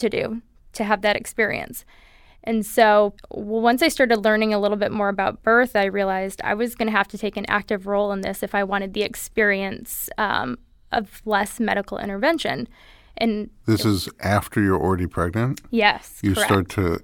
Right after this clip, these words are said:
Speaker 2: explore what birth might be like?
Speaker 1: Yeah, exactly.
Speaker 2: What kind of things do you do to research that?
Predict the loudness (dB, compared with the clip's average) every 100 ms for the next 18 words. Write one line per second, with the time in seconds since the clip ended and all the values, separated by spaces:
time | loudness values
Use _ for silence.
0 | -6 -6 -8 -4 0 2 2 -2 -6 _
1 | -4 -2 -2 -2 -2 -2 -4 -4 -2 -4
2 | -4 -2 0 -2 -4 -6 0 0 0 -8
3 | -8 -6 -2 -2 -2 -2 -2 0 0 0
4 | -2 -2 -2 -2 -4 -4 -4 -4 -4 -6
5 | -6 -6 -6 -10 -12 -8 -8 -8